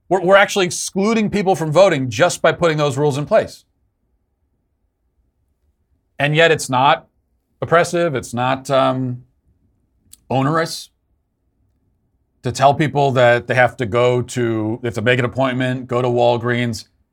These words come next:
get a drug injected into them in order to even have a job.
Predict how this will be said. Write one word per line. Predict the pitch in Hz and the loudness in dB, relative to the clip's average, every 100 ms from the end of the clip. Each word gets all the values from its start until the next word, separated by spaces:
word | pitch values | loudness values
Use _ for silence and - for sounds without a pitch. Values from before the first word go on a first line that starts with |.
| 104 | -8
get | 143 | -2
a | 151 | -2
drug | 107 139 135 131 | 0 2 2 2
injected | 123 127 107 131 - 131 | -4 -4 -2 -2 -2 -4
into | 123 131 143 | -4 -4 -2
them | 139 143 143 _ _ _ _ _ _ _ _ _ _ _ _ _ _ _ _ _ _ _ _ _ - | -2 -2 -8 _ _ _ _ _ _ _ _ _ _ _ _ _ _ _ _ _ _ _ _ _ -4
in | 143 | 0
order | 135 139 | 2 2
to | 135 | 2
even | 135 | 0
have | 120 135 | 0 0
a | 113 | 0
job. | 98 107 131 185 180 | -2 -2 0 -2 -6